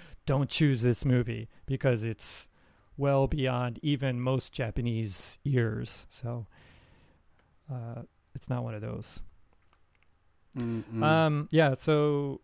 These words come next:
Speaker 1: that, that was my, that was my synopsis without saying too
Speaker 2: Mm.
Speaker 1: much.
Speaker 2: When you said to me before we watched this movie that it was the inspiration for George Lucas when, in
Speaker 1: Mm-hmm.
Speaker 2: making Star Wars,
Speaker 1: Yeah.
Speaker 2: that was a s-, that was a spoiler for me.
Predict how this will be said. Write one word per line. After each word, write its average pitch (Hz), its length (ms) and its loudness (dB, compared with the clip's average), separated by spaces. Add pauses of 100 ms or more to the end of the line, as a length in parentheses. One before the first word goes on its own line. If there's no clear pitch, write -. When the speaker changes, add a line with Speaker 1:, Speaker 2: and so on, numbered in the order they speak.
(120)
Speaker 1:
that, 156 200 0
that 160 140 4
was 156 220 0
my, 135 400 2 (500)
that 135 100 2
was 131 220 2
my 120 300 2
synopsis 131 800 -2
without 120 340 -2
saying 117 340 -4
too - 140 -6
Speaker 2:
Mm. 117 60 2
Speaker 1:
much. 117 420 -6
Speaker 2:
When 160 220 6
you 190 560 6 (580)
said 147 520 2
to - 220 -2
me 120 600 2
before 117 380 0
we 113 240 0
watched 104 280 -4
this 120 160 -10
movie 107 540 -2
that 104 340 -2
it 113 160 -6
was 110 340 0
the 104 320 -2 (480)
inspiration 123 600 4
for - 120 -4
George 107 360 2
Lucas 104 520 -4 (140)
when, 95 220 -2
in 113 160 -2
Speaker 1:
Mm-hmm. 101 60 0
Speaker 2:
making 104 320 -2
Star 107 260 2
Wars, 98 360 -2 (840)
Speaker 1:
Yeah. 143 140 -6
Speaker 2:
that 208 180 12
was 156 100 8
a 135 40 4
s-, - 140 2
that 180 220 8
was 147 120 8
a 117 60 4
spoiler 135 440 8
for 107 140 -2
me. 92 240 0